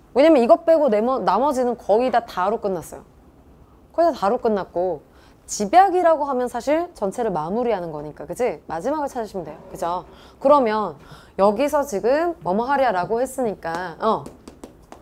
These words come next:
이게 서리법이잖아. 서리법이 영탄법이다라는 범주로 들어갈 순 없잖아요. 그치? 왜냐면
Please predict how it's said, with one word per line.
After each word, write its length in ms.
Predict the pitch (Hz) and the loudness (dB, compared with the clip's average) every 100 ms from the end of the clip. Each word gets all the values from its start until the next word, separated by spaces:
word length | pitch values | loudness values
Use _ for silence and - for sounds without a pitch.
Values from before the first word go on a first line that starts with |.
| - | -10
이게 100 | 185 | -10
서리법이잖아. 960 | - 403 440 427 349 240 170 160 196 147 - _ _ - - - - - - - - _ _ _ - - - - _ _ _ _ - _ _ _ _ - _ _ - | -2 2 2 2 0 0 -4 -6 -8 -10 -18 _ _ -20 -20 -20 -20 -20 -20 -20 -20 _ _ _ -20 -20 -20 -20 _ _ _ _ -20 _ _ _ _ -20 _ _ -16
서리법이 1160 | - 392 440 - - 370 359 339 254 294 349 349 | 0 4 4 4 6 6 8 4 4 4 6 6
영탄법이다라는 1120 | 233 233 330 320 311 277 285 285 254 262 254 | 2 0 -2 0 2 2 2 2 2 2 2
범주로 320 | 220 220 247 | 0 2 0
들어갈 300 | 220 214 226 | 2 2 0
순 160 | - 185 | -4 -6
없잖아요. 500 | - 180 160 165 156 - - _ _ _ - _ _ - - - - | -4 -6 -6 -8 -12 -18 -20 _ _ _ -20 _ _ -20 -20 -16 -6
그치? 300 | 196 185 156 | -4 -4 -2
왜냐면 460 | 269 320 262 196 | 2 4 2 0